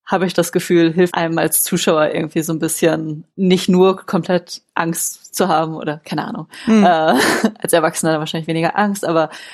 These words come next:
Speaker 1: es nimmt so ein bisschen die Schwere irgendwie,
Speaker 2: Mhm.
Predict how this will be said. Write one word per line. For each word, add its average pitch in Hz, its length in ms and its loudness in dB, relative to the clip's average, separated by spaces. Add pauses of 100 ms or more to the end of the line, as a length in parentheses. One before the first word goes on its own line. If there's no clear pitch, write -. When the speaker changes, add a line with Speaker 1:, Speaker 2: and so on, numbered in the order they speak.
(180)
Speaker 1:
es - 300 -6
nimmt 180 240 2
so 185 80 0
ein 175 60 0
bisschen 160 460 0
die 160 100 -6
Schwere 175 640 2
irgendwie, 165 720 -2
Speaker 2:
Mhm. 196 300 4